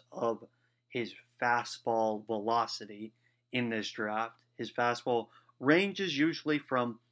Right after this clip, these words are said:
ninety-two to ninety-six miles per hour, which in high school, good luck hitting that,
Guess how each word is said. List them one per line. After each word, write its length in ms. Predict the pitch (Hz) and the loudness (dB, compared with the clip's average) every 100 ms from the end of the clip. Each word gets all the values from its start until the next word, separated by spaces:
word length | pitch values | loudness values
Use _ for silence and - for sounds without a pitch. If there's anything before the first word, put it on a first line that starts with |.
| _ | _
ninety-two 540 | 123 135 131 123 - 117 | 4 4 4 -2 -6 -2
to 100 | 117 | 0
ninety-six 540 | 113 113 113 - 117 | 0 -2 -4 -6 -6
miles 240 | 113 107 - | -4 -4 -6
per 120 | 110 | -6
hour, 320 | 107 110 117 - - _ | -4 -2 -4 -8 -20 _
which 320 | 127 120 - | 4 4 0
in 140 | 123 110 | -4 2
high 240 | - 175 | 8 8
school, 480 | 170 - 127 143 - _ - - | 6 2 4 4 0 _ -18 -2
good 220 | 151 196 | 6 6
luck 260 | 190 196 190 | 8 6 6
hitting 320 | 185 185 165 | 6 6 6
that, 320 | 190 151 120 | 6 6 4